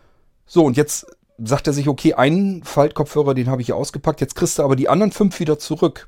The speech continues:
Das heißt, ich hab jetzt plötzlich fünfzehn Faltkopfhörer auf Lager. Und so viel werden von den Dingern nun auch nicht bestellt. Das heißt, ich weiß jetzt schon, die werden mir wahrscheinlich zwei, drei oder noch viel mehr Jahre hier unnötig vor den Füßen rumliegen.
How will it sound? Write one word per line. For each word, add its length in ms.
Das 200
heißt, 160
ich 140
hab 100
jetzt 180
plötzlich 280
fünfzehn 680
Faltkopfhörer 760
auf 160
Lager. 420
Und 200
so 240
viel 400
werden 320
von 200
den 140
Dingern 220
nun 160
auch 100
nicht 160
bestellt. 340
Das 140
heißt, 160
ich 180
weiß 200
jetzt 160
schon, 160
die 160
werden 220
mir 280
wahrscheinlich 760
zwei, 400
drei 300
oder 140
noch 180
viel 220
mehr 200
Jahre 380
hier 220
unnötig 480
vor 160
den 100
Füßen 320
rumliegen. 540